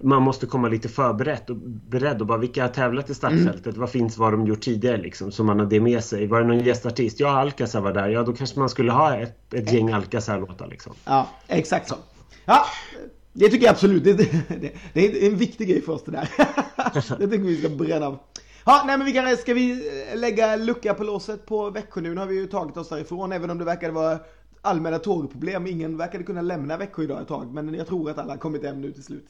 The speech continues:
Speaker 2: eh, i alla fall. Eh, och, eh, blicka framåt. Nu ska vi ju alltså åka till Skellefteå nästa vecka. Eh,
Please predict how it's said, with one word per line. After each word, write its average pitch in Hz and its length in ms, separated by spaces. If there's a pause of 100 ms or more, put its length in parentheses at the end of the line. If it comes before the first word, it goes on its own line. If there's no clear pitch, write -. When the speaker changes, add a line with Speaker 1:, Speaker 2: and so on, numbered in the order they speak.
(400)
Speaker 2:
eh, 143 400
i 151 60
alla 127 120
fall. 123 200 (480)
Eh, 160 200 (120)
och, 185 140 (140)
eh, 135 340
blicka 196 440
framåt. 190 560
Nu 196 80
ska 220 180
vi 220 100
ju 214 80
alltså 208 180
åka 202 280
till 175 180
Skellefteå 190 640
nästa 123 220
vecka. 120 260 (440)
Eh, 156 260